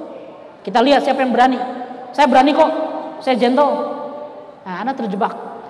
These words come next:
pada permainan orang-orang yang ingin membuat permusuhan. Kenapa? Karena pada akhirnya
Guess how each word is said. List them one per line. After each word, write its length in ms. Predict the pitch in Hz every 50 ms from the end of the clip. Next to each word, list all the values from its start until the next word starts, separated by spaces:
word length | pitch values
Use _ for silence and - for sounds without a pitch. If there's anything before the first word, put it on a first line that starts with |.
| - - - - -
pada 160 | 190 202 220
permainan 400 | 220 220 214 208 196 196 208 208
orang-orang 460 | 170 196 202 202 185 190 202 214 220 226
yang 180 | 214 220 240 254 233 226 - - - - - - - - - - - - - - - - - -
ingin 160 | 190 202 220
membuat 320 | 220 220 202 208 220 214 214
permusuhan. 560 | 196 180 - - - - - - - - -
Kenapa? 320 | 240 302 320 - 294 302 320 311 - 302 302 339 403 - - - - - - - - - - - - - - - - - - - - - - - - - - -
Karena 240 | 226 226 247 277 -
pada 240 | 269 254 220 240
akhirnya 480 | 208 208 208 226 254 254 233 214 160 -